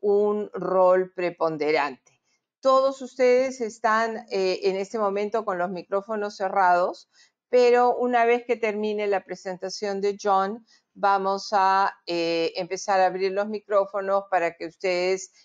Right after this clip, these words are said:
intervengan, hagan preguntas. Queremos hacer realmente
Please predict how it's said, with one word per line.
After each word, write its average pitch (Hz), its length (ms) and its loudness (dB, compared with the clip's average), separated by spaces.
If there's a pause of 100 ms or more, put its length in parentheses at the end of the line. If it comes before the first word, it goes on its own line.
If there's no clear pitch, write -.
(100)
intervengan, 208 1120 0
hagan 185 380 2
preguntas. 185 880 -2
Queremos 196 480 -4
hacer 185 380 0
realmente 175 800 -4